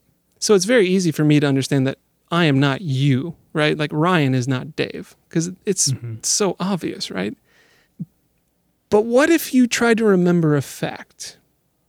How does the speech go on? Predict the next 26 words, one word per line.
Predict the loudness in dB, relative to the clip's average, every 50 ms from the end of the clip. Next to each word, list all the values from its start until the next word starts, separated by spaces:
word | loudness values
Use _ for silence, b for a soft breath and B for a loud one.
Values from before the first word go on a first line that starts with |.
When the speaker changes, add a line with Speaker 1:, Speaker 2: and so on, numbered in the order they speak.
| _ _ -14
Speaker 1:
just | -10 -6 -4 -2
on | 0 2 4
your | 4 4 2
own | 2 0 0 -2 -6 -10 -10 _
and | 0 2 2 4 4
not | 4 2 0 -2 -2
use | -2 0 0 0
the | 0 0 0
internet? | 0 0 -2 -6 -10 -14 -18 _ _ _ _ _ _ _ -4
Even | -2 2 4 4 4
something | 4 2 0 0 2 2
you | 4 4
knew | 4 4 2
pretty | 2 2 2 2 2 2
well. | 2 2 0 0 0 -2 -4 -10 -14 -20 _ _ _ _ _ _ _ _ _ _ _ _ _ _
It | 0 0
still | 0 0 0 0 2
might | 2 2 2 2 0 0
take | 0 0 0 0 0 -2
you | 0 2 2 2 0 -2 -6 _ _ _ _ _ _ _ _ _ _ _ _ _
one | -4 -2 -2 -2 -2
second, | -2 -2 -2 -2 -2 -4 -6 -8 -8 -10 _ _ _
two | -8 -4 -2 -2
seconds, | -2 -2 -4 -4 -6 -4 -6 -6 -8 -8 -8 -12 -16 -20 -18 _
three | -2 0 0 0 0
seconds, | -2 -2 -4 -4 -4 -4 -6 -6 -8 -10 -16 -20 -20 _